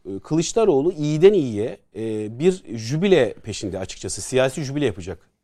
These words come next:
E, kafasının art bölgesinde benim kanaatim bu var. İster elbette aday olmayı, kim istemez aday olmayı Cumhurbaşkanlığı adaylığında, e, bu aynı zamanda şerefli bir pozisyondur. Fakat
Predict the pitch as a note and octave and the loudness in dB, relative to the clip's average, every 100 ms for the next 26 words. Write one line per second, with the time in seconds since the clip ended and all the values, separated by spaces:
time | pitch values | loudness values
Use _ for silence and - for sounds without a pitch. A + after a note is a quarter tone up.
0 | _ F#2 G2+ G2 F#2 C#3 E3 F3 E3 - | _ -6 -4 -4 -4 -4 -2 0 0 0
1 | D#3 D3 - D3+ D3+ D#3 D3 C#3+ D#3+ C#3+ | -4 -4 -4 -4 -4 -2 -2 -2 -4 -4
2 | F#3 - _ _ _ _ D3 - A#3+ C4 | -6 -10 _ _ _ _ -6 4 8 8
3 | E3+ C3+ - C3 B2+ A#2+ A#2 D#3+ G#3 - | 6 2 2 0 2 2 0 -2 -2 -4
4 | G3+ - C#3 A2 F#2 - - A2 B2 A2 | -4 -2 -2 -2 -4 -8 -2 2 2 2
5 | G#2 G#2 A2 A#2 A2 G2+ A#2 A2 A2 G#2 | -2 -4 -4 -4 -4 -4 -6 -4 -4 -2
6 | G#2 A2 A2 A#2 A2+ G2+ - _ _ - | -2 -2 -2 0 0 -4 -16 _ _ -4
7 | G#2 G#2+ G2+ B2 B2 - - C2+ - B2 | -2 0 0 0 -2 -4 -12 -8 -2 0
8 | C3 C3+ A#2+ - A#2+ D3+ - B2+ - G3+ | 0 -2 -4 -2 -2 -2 -2 -2 -2 -4
9 | B2 - G3 G#3+ | -2 -2 0 -4